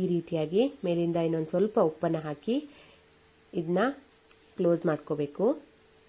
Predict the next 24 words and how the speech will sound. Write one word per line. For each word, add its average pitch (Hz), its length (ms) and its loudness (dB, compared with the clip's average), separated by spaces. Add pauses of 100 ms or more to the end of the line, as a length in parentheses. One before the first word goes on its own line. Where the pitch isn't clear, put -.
(300)
ಈ 196 120 -2
ಥರ 190 100 4 (140)
ಮಾಡಿ 160 240 -2
ಇಟ್ಕೊಂಡ್ರೆ 165 460 -2 (640)
ಉಪ್ಪಿನಕಾಯಿ 190 500 2
ಕೂಡ 170 100 -4 (140)
ತುಂಬಾ 165 200 -2 (200)
ರುಚಿಯಾಗಿರುತ್ತೆ. 160 680 -4 (120)
ಯಾಕೆಂದರೆ 165 380 -4 (460)
ತುಂಬ 165 160 -2 (220)
ಜಾಸ್ತಿ 185 500 -4 (220)
ಹುಳಿ 185 260 2
ಅಂತ 170 220 0
ಅನ್ಸೋದಿಲ್ಲ, 156 460 0 (640)
ಲೈಟಾಗಿರುತ್ತೆ, 170 760 0 (180)
ತುಂಬಾ 175 260 2 (220)
ರುಚಿಯಾಗಿರುತ್ತೆ 156 680 -4 (580)
ತಿನ್ನೋದಕ್ಕೆ. 165 500 0
ನೋಡಿ, 156 160 0 (120)
ಈ - 20 0 (100)
ರೀತಿಯಾಗಿ 160 460 -2 (1400)
ರೆಡಿ 175 240 2
ಮಾಡಿ 151 240 -2
ಇಟ್ಕೊತಾ 160 420 -6